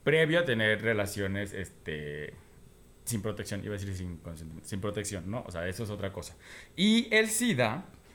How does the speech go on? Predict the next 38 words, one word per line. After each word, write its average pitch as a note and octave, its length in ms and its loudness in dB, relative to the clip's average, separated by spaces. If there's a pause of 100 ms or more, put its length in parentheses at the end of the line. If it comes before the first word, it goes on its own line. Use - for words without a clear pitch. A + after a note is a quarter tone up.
a, A#2 240 4
a, F2+ 680 0
a, - 140 -12 (840)
a G2+ 160 0
cambio B2+ 320 4
de, E3 320 4
es A#2 460 4 (160)
la A#2+ 120 4
última C#3+ 360 2
fase D3 300 2
en C#3 80 0
volu-, C3+ 260 0
en G#2+ 220 0
evolución B2+ 500 0
del A2 140 0
V A2 120 2
I C#3 140 4
H D3+ 400 2 (240)
en G#2+ 120 0
el A2+ 80 6
organismo D3+ 680 2
y A#2+ 100 2
obviamente C3 500 2
la B2 120 2
más G2 220 0
grave. D#2+ 380 -4
Esto A2+ 360 0
quiere B2 200 0
decir C3 320 -2
que C#3 100 -2
inhabilita A2+ 520 2
al B2+ 60 2
organismo C3+ 580 0
para G#2 180 2
defenderse A2 560 0
de A2+ 100 2
los G2+ 180 -4
patógenos E3 760 -2